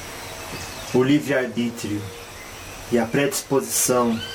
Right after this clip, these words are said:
das leis que regem as ações dos encarnados, seguindo uma ordem, é, prévia, qual é a diferença entre Barrabás e Jesus?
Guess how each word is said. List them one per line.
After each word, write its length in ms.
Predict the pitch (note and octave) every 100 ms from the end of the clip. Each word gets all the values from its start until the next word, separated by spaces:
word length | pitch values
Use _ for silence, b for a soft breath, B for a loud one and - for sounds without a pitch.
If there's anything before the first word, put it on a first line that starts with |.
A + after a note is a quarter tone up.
| - - - -
das 300 | A#2 A#2+ A2
leis 540 | G#2 A2 G#2 - - - - - - - - - -
que 120 | -
regem 680 | A#2+ A2 C3+ C#3+ C3+ B2+ A#2+
as 180 | A#2+ A2+
ações 540 | A#2+ A2+ - C#3+ C#3+ C#3
dos 220 | B2+ A2+
encarnados, 1040 | A#2 A#2 G#2 G2+ A2+ B2 A#2 G#2 G2+ - - - - - - - - - - - - - - -
seguindo 800 | - D3 A2+ D#3+ E3+ D#3 B2 G#2 - - -
uma 260 | B2+ D3+
ordem, 540 | D3+ C#3 B2 A2+ A2+ G#2+ - - - - - - - - - - - - - -
é, 140 | A2+ G#2 -
prévia, 460 | C3+ D3+ D3+ A2 F#2+ - - - - - - - - - - - - - - - -
qual 180 | D3+
é 40 | F#3
a 40 |
diferença 600 | D#3+ E3+ F3 D3 D3 D3+
entre 280 | B2+ B2 A#2+
Barrabás 580 | A#2 B2 A#2+ - - -
e 80 | B2+
Jesus? 400 | A#2 A2 -